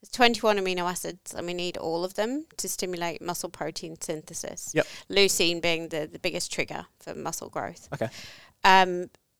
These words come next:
Speaker 1: so to hit all of those twenty-one amino acids, we need to have a really nice varied amount of protein in our diet. We need, if we're just having chicken and eggs, we're not gonna hit all twenty-one. We need to have,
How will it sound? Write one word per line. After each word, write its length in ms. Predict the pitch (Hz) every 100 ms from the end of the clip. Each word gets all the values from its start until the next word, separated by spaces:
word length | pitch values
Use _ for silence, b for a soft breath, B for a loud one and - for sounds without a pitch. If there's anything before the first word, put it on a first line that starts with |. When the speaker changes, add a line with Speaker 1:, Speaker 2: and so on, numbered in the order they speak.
| _
Speaker 1:
so 320 | - 240 220
to 120 | 214
hit 220 | 214 240 -
all 360 | 294 285 254
of 100 | 226
those 220 | 214 208 202
twenty-one 400 | - 196 190 190
amino 320 | 185 180 175
acids, 340 | 180 - 175 190
we 100 | 185
need 140 | 190
to 60 | 180
have 120 | 175
a 80 | 175
really 300 | 190 196 185
nice 460 | 170 180 175 170 - - _ _ _
varied 460 | - - 180 175 170
amount 160 | 170 -
of 80 |
protein 440 | - 165 165 170 160
in 120 | 160
our 140 | 151
diet. 340 | 143 - 82 - -
We 100 | 165
need, 220 | 160 - - -
if 120 | -
we're 80 | 190
just 260 | 247 -
having 220 | 220 196
chicken 340 | 170 208 - 185
and 160 | 175
eggs, 360 | 180 247 330 -
we're 60 | 196
not 180 | 180 160
gonna 180 | 170 160
hit 200 | 156 -
all 140 | 131
twenty-one. 600 | - - 151 151 147 156
We 80 | -
need 280 | - - -
to 120 | -
have, 300 | 170 151 -